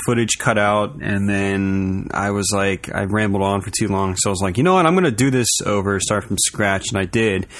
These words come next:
Still managed to cook up a two-hour and something long video.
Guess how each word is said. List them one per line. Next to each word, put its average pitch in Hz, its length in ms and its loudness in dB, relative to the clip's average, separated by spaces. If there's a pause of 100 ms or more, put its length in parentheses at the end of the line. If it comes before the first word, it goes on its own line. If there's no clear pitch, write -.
(520)
Still 175 140 2
managed 147 360 2
to 120 80 0
cook 123 260 -2
up 107 260 0
a 107 180 0 (120)
two-hour 110 440 2
and 101 160 0
something 104 280 -2
long 98 240 2
video. 98 500 0